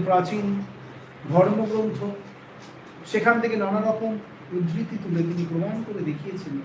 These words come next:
যে কিভাবে আমাদের এই শিক্ষা, আমাদের এই জীবনবোধ আমরা ত্যাগ করে নতুনভাবে বাঁচার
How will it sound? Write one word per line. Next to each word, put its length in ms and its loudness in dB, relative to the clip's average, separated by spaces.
যে 80 -2
কিভাবে 360 0
আমাদের 280 -2
এই 80 2
শিক্ষা, 340 -8
আমাদের 320 -2
এই 140 2
জীবনবোধ 560 0
আমরা 180 -2
ত্যাগ 160 -2
করে 160 -2
নতুনভাবে 560 0
বাঁচার 260 -2